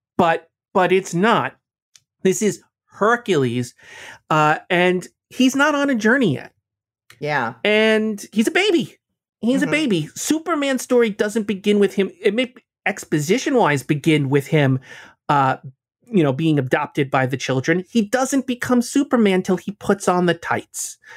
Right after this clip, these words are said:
Speaker 1: That's, that is the inside.
Speaker 2: Right.
Speaker 1: Decides, "I am going to ma-, save this planet 'cause I couldn't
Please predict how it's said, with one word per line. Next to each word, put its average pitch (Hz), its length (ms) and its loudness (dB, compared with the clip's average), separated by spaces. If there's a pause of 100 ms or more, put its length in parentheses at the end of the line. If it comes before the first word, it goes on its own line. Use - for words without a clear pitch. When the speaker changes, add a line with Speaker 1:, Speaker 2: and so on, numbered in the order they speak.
(140)
Speaker 1:
That's, 202 480 -4 (120)
that 208 240 4
is 247 140 -2
the 240 120 0
inside. 214 320 0
Speaker 2:
Right. 147 140 2
Speaker 1:
Decides, 180 360 2 (200)
"I 190 280 4
am 202 440 2
going 175 520 2
to 131 380 0 (300)
ma-, 160 380 2
save 180 480 -2
this 160 220 2
planet 135 540 0
'cause - 180 -2
I 113 80 -2
couldn't - 240 0